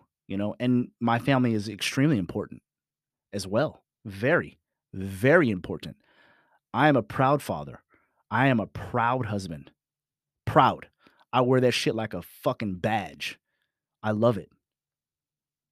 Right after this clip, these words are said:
I love it to the fullest. Being a father, being a husband,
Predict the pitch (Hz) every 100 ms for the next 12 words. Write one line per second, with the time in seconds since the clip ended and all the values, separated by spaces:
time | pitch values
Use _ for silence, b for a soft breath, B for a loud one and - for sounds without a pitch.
0 | _ _ - 107 113 113 107 123 101 -
1 | 127 104 - - - _ _ _ _ _
2 | _ _ _ _ _ _ _ _ _ _
3 | _ _ _ _ _ 98 123 131 113 127
4 | 123 127 117 123 117 92 123 123 147